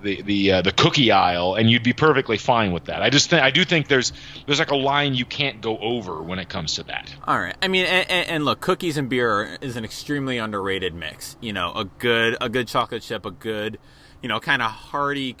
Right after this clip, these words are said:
Speaker 2: hearty cookie like that can, can, excuse me, be paired pretty well with beer. So that's a, it, it is kind of a nat-, more of a natural mix and a match with a vert. I, I, I, I, I'm also a big fan of, like, a good compote cookie.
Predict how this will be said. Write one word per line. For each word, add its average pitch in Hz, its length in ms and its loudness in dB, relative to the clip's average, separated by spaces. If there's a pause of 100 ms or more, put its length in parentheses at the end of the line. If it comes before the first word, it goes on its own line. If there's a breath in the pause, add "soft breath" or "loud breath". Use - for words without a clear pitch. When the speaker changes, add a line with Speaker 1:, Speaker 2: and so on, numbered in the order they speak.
(160)
Speaker 2:
hearty 151 320 -4
cookie 139 300 -8
like 104 200 -8
that 107 260 -10
can, - 220 -18 (400)
can, 143 240 -12 (500)
excuse 208 280 -4
me, 110 120 -8
be 120 180 -8
paired 143 380 -2
pretty 160 200 0
well 147 200 4
with 107 160 -4
beer. 98 300 -6
So 104 300 -4
that's 117 220 -10
a, 131 40 -12
it, 131 340 -8
it - 20 -18
is 165 300 -4
kind 165 160 -8
of 135 80 -10
a 131 60 -8
nat-, 127 260 -6
more 143 240 0
of 127 60 -2
a 123 60 -6
natural 120 400 -6
mix 107 340 -12 (240 soft breath)
and 107 100 -8
a 104 40 -6
match 110 220 -6
with 113 120 -6
a 107 40 -4
vert. 95 240 -6
I, 170 140 2
I, - 140 2
I, 170 240 0 (180)
I, 143 140 0
I'm 165 120 -2
also 208 220 -4
a - 40 -8
big 170 160 -8
fan 160 180 -6
of, 135 80 -6
like, 135 160 -6
a - 20 -12
good 113 260 -8
compote 139 520 -8
cookie. 165 360 -8